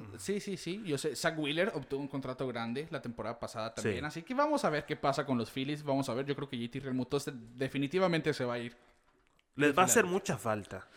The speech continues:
Speaker 1: ¿Quién va a ser el catcher?
Speaker 2: ¿Quién va a ser el catcher? ¿Quién va a manejar este picheo que está batallando tanto? Más,
Speaker 1: Exactamente.
Speaker 2: más, eh, eh, si teniendo el mejor catcher del mercado estás batallando.
Speaker 1: Sobre todo el bullpen, uno de los
Speaker 2: Sí, el
Speaker 1: peores de la
Speaker 2: bullpen,
Speaker 1: liga,
Speaker 2: más
Speaker 1: ¿no?
Speaker 2: que nada, ¿no? Lo vimos, un fracaso total los movimientos que hicieron en el,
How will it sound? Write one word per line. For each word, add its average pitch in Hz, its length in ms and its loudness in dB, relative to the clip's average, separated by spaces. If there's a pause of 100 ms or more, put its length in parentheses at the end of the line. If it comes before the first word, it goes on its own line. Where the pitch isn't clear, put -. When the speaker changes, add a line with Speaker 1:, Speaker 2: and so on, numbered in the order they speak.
(300)
Speaker 1:
¿Quién 131 260 -12
va 180 40 0
a 175 40 -6
ser 120 160 -8
el 123 140 -12
catcher? - 320 -16
Speaker 2:
¿Quién 110 200 -2
va 117 60 0
a - 40 -2
ser 131 160 2
el 131 160 4
catcher? 135 440 4
¿Quién 117 200 -6
va 117 40 -2
a 113 40 0
manejar 120 420 -2
este 131 220 -2
picheo 123 520 2
que - 80 -6
está 101 240 -6
batallando 98 640 -6
tanto? 156 480 4
Más, 110 200 0
Speaker 1:
Exactamente. 127 560 -6
Speaker 2:
más, 113 420 0
eh, 123 160 2
eh, 120 260 0
si 143 120 -2
teniendo 175 360 0
el 156 100 2
mejor 135 460 0
catcher 147 400 0
del 107 120 -6
mercado 110 720 0
estás 131 260 -2
batallando. 127 680 -2
Speaker 1:
Sobre 143 220 -2
todo 175 160 2
el 220 40 2
bullpen, 190 420 2
uno 180 140 2
de 170 40 2
los 139 80 0
Speaker 2:
Sí, 233 100 2
el 175 120 6
Speaker 1:
peores 185 160 8
de 143 40 0
la 139 80 8
Speaker 2:
bullpen, 165 120 8
Speaker 1:
liga, 131 80 0
Speaker 2:
más 123 160 4
Speaker 1:
¿no? 113 40 -10
Speaker 2:
que 135 80 -2
nada, 131 300 2
¿no? 127 180 -4
Lo 113 140 0
vimos, 113 380 -4
un 113 100 -10
fracaso - 600 0
total 110 480 0
los 107 160 -4
movimientos 101 380 -4
que 104 80 -10
hicieron 107 380 -4
en 95 100 -14
el, 87 180 -14